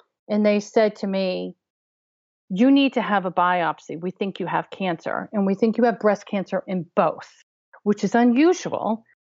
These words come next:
That's less than twenty percent. And I said to them, "Oh, no, no, no, no. That's not me. I think you might have the wrong," and I really <laughs> just say this,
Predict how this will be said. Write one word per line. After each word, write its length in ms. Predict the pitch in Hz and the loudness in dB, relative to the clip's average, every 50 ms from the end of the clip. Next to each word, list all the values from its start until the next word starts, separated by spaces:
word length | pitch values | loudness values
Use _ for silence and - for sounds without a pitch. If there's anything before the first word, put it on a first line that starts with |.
| _ | _
That's 220 | - 202 190 - - | 0 0 0 0 0
less 240 | 208 208 196 - - | -2 -2 -2 -2 -4
than 120 | 202 190 | -6 -6
twenty 280 | - - - 196 190 180 | -6 -4 -4 -4 -4 -4
percent. 640 | - - 180 - - 196 175 - - - - - - - | -4 -6 -6 -4 -2 -2 -2 -2 -4 -10 -16 -20 -16 -8
And 200 | - 196 190 190 | -4 -2 0 2
I 120 | 185 185 180 | 2 2 2
said 320 | 175 - - 202 185 180 | 0 2 2 2 2 2
to 100 | - 190 170 | 0 -2 0
them, 340 | 180 170 165 170 - - - _ _ - | 0 0 0 0 -4 -6 -10 _ _ 0
"Oh, 280 | 226 226 233 226 214 196 | 2 2 4 2 2 0
no, 140 | 190 185 170 | -2 -4 -4
no, 140 | 165 151 143 | -4 -6 -8
no, 180 | 143 143 - - | -10 -12 -14 -16
no. 360 | - - - - - - 185 _ _ _ _ _ _ _ _ _ _ _ - | -16 -14 -14 -14 -16 -16 -20 _ _ _ _ _ _ _ _ _ _ _ -2
That's 260 | 226 233 226 233 - | 0 0 0 -2 -4
not 180 | - 202 185 - | -6 -6 -4 -6
me. 140 | 190 185 180 | -6 -4 -4
I 100 | 185 196 | -4 -2
think 280 | - - 285 277 277 - | -2 0 -2 0 0 0
you 60 | 285 | 0
might 220 | 262 240 226 208 | 2 2 0 0
have 200 | 190 202 196 175 - | -2 -4 -4 -4 -4
the 80 | 190 | -6
wrong," 580 | 170 170 180 170 175 175 175 175 175 175 170 165 - _ _ _ _ _ _ _ - | -4 -2 -2 0 0 0 0 0 0 -2 -4 -8 -10 _ _ _ _ _ _ _ -4
and 100 | 202 196 | -2 0
I 20 | 196 | 0
really 320 | 185 175 196 190 202 202 | 0 -2 -2 -2 -2 0
<laughs> 60 | 196 | 0
just 200 | 240 233 - - 523 | -2 -2 -4 -2 2
say 200 | 480 269 247 - - | 2 2 2 2 0
this, 140 | 226 220 | -2 -2